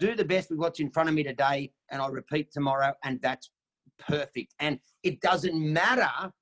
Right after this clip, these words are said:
Speaker 2: where it goes. It will go where it goes. We've gotta stop thinking that we are, mate, the master and commander of it. We're not.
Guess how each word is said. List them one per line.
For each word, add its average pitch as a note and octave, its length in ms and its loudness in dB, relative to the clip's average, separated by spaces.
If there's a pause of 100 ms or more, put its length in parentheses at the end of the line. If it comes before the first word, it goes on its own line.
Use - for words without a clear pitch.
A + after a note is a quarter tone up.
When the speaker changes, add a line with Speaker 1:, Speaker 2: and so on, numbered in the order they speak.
(160)
Speaker 2:
where D3+ 300 -4
it - 60 -20 (100)
goes. D3+ 360 -4
It G3 180 -10
will E3 160 -6
go G3+ 340 0
where D#3+ 280 -6
it C3+ 80 -14 (100)
goes. C#3 400 -4
We've D3+ 140 -10
gotta G#3 220 -6
stop - 340 -8
thinking D#3 320 -8
that C#3+ 140 -2 (300)
we F3+ 240 6
are, C#3+ 340 2 (360)
mate, D#3 300 -2
the D3+ 60 -10
master D#3+ 500 -6
and D3 160 -8
commander D#3 600 -6 (760)
of D#3 140 -6
it. E3+ 120 -6
We're F#3 140 -2
not. B3 260 0